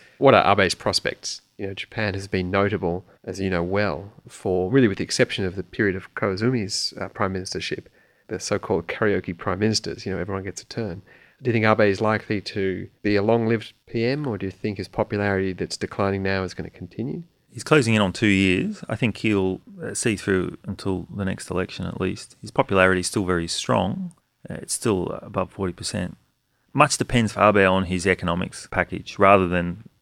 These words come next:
Speaker 2: some of these security issues. And that was his problem first time around. He talked about Japan becoming a beautiful country and, uh, increasing, uh, you know,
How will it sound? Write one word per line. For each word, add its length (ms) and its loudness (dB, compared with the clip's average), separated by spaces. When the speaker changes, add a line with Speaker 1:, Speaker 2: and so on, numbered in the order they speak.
Speaker 2:
some 200 0
of 80 -4
these 160 -4
security 520 -2
issues. 480 -4
And 140 -2
that 100 6
was 140 0
his 100 0
problem 320 4
first 260 6
time 220 2
around. 400 -2
He 120 -6
talked 240 6
about 320 4
Japan 340 0
becoming 300 -2
a 40 -6
beautiful 280 0
country 560 6
and, 520 0
uh, 180 -6
increasing, 720 -2
uh, 120 -6
you 80 -12
know, 120 -14